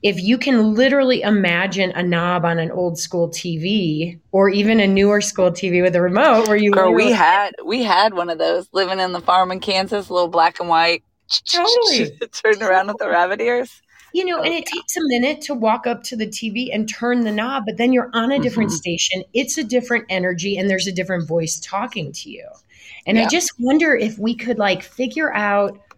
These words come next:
Speaker 1: how to do that in our own heads, you know, come up with
Speaker 2: Well,
Speaker 1: your
Speaker 2: Nicole,
Speaker 1: Yeah.
Speaker 2: we've actually dedicated an entire summit to figuring out how to change the channel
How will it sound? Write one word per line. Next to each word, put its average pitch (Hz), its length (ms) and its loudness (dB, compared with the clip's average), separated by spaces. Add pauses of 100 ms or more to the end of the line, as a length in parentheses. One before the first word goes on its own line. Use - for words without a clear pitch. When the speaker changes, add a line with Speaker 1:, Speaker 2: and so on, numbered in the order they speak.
(520)
Speaker 1:
how 233 160 0
to 240 140 4
do 226 160 2
that 208 180 0
in 196 60 -2
our 190 180 -2
own 196 220 0
heads, - 640 -2
you 208 160 2
know, 190 220 4
come 247 300 0
up 330 200 0
with 262 160 0
Speaker 2:
Well, 220 220 4
Speaker 1:
your 214 160 2
Speaker 2:
Nicole, 196 920 2 (320)
Speaker 1:
Yeah. 180 60 -10
Speaker 2:
we've 220 380 0
actually 170 500 0
dedicated 156 720 2
an 156 160 -6
entire 156 840 0 (380)
summit - 920 -2 (720)
to 175 260 0
figuring 156 440 2
out 143 220 2
how 143 120 2
to 139 120 -2
change 143 540 -6
the 135 140 -6
channel 87 500 -2